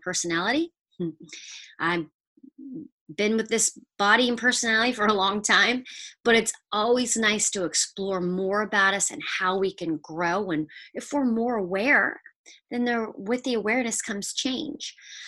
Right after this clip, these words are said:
So on my Facebook page, Ashley's Good Cheese Circle, there is the information.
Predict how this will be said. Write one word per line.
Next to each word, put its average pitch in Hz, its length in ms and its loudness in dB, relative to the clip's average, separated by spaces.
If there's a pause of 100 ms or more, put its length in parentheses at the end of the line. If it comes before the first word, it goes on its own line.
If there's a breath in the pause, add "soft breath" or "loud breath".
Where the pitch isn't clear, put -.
(160 loud breath)
So 247 380 6
on 262 180 8
my 294 120 10
Facebook 294 480 4
page, 247 400 2
Ashley's 214 400 2
Good 220 160 2
Cheese 214 260 0
Circle, 202 400 -2
there 208 240 6
is 180 280 0
the 185 100 -2
information. 175 840 -2